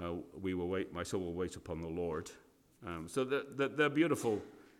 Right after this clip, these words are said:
hymns. I found them really, really helpful. And here is one of them, based on Psalm ninety and just one verse. "And all our days are held within your hands.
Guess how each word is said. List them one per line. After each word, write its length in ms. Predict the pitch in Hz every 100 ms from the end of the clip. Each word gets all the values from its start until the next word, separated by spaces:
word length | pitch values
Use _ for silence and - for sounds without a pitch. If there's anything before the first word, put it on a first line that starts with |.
| _ -
hymns. 320 | 135 131 110
I 120 | 113
found 220 | - 127
them 140 | 120 120
really, 420 | 135 131 123 113
really 340 | 110 110 101 90
helpful. 360 | 92 82 80
And 80 | 82
here 200 | 110 113
is 160 | 98 110
one 160 | 117
of 80 | 98
them, 260 | 131 165 - - - - -
based 240 | 101 90 92
on 80 |
Psalm 360 | 82 110 90 82
ninety 440 | 82 85 - 82 80 - -
and 160 | 80 82
just 400 | 87 85 - -
one 340 | 85 98 92
verse. 520 | 82 67 - - - - - - - - - - - _ _ - - - - - _ _ _ _ -
"And 140 | 90
all 200 | 120 123
our 120 | 120
days 460 | 113 120 117 101 98
are 100 | 87
held 320 | 104 101 90
within 260 | 85 90 82
your 180 | 80
hands. 460 | 78 73 65 -